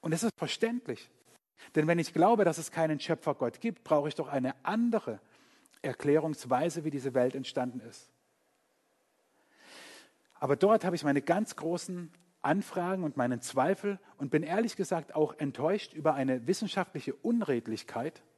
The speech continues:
oder eine unwissenschaftliche Redlichkeit, wie auch immer man es sagen will, weil an dieser Stelle es einfach nicht wahr ist und nicht richtig ist, davon zu sprechen,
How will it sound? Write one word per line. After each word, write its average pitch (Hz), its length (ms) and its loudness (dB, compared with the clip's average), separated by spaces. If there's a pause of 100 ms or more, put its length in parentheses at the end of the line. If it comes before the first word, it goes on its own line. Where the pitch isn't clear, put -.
(380)
oder 135 220 2
eine 127 180 2
unwissenschaftliche 175 1040 0
Redlichkeit, 165 480 -4
wie 143 80 -2
auch 135 80 -2
immer 151 80 -2
man 147 160 0
es 135 140 -4
sagen 127 320 -2
will, 170 180 -4 (640)
weil 151 160 8
an 147 140 0
dieser 208 260 2
Stelle 175 560 2
es 147 160 -6
einfach 151 320 -4
nicht 135 560 -4
wahr 151 300 6
ist 151 240 -6
und - 240 -6
nicht 131 400 -2
richtig 156 400 2
ist, - 280 -10 (240)
davon 127 300 -4
zu - 140 -14
sprechen, 151 560 -4